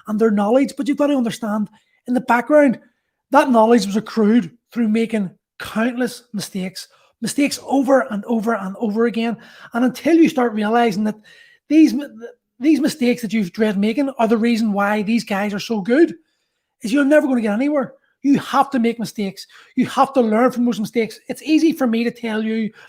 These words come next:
"Listen, don't do this." Hindsight, you'll probably realize, "God, I was right."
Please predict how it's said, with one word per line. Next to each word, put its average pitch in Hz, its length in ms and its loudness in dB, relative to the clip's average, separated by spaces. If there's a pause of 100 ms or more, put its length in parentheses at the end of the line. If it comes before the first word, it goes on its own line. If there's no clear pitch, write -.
"Listen, 247 380 0 (360)
don't 262 180 2
do 240 140 0
this." 196 320 -4 (260)
Hindsight, 262 680 2
you'll 240 220 2
probably 214 300 0
realize, 208 340 0
"God, 214 200 -4
I 202 40 -2
was 185 140 -4
right." 226 200 -2